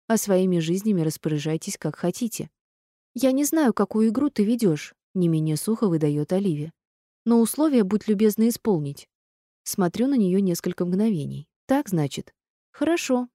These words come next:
больше я ни во что не вмешиваюсь». «Тёмная Аннабель,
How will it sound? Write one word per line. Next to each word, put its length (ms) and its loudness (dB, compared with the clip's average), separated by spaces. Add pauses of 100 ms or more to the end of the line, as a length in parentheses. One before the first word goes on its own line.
больше 380 2
я 140 2
ни 100 0
во 120 2
что 180 -4
не 140 0
вмешиваюсь». 720 -4 (760)
«Тёмная 400 2
Аннабель, 500 0